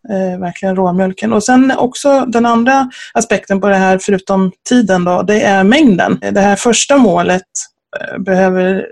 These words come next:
vara mellan en halv till en och en halv deciliter beroende på födelsevikt då. Så man brukar säga om de väger tre kilo eller under så behöver de en halv deciliter och sen om de väger fyra kilo, eh, födelsevikt, runt en deciliter.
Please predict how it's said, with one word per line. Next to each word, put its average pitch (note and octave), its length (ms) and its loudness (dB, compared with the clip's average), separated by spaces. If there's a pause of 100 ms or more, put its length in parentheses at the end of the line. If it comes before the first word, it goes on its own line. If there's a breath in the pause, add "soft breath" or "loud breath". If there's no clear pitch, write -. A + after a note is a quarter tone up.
vara G3 340 -2
mellan G3+ 600 4
en G3+ 240 0
halv F#3+ 320 0 (400)
till G#3 120 -2
en F#3 180 2
och F#3+ 60 2
en F#3+ 60 2
halv F3 180 0
deciliter F#3 680 -2
beroende F#3 460 0
på F#3 140 -8
födelsevikt A3 720 -4
då. - 200 -2
Så F#3+ 500 0
man F#3+ 200 2
brukar F#3 220 -2
säga E3+ 340 0
om F3 140 -2
de F#3 120 -2
väger F3+ 460 0 (180)
tre F#3 180 0
kilo F3+ 320 -4
eller F3+ 160 0
under F#3 300 2
så F#3+ 120 -4
behöver F3 300 0
de - 160 -6
en E3+ 140 -4
halv F3 200 -4
deciliter - 600 -8
och - 120 -8
sen E3 260 -12 (520)
om F3 160 -2
de E3+ 100 -2
väger E3+ 240 -4
fyra E3+ 480 -6 (280)
kilo, E3+ 440 -4 (380)
eh, - 280 -4
födelsevikt, E3+ 640 -6
runt F#3 440 0
en F3 200 -2
deciliter. - 680 -6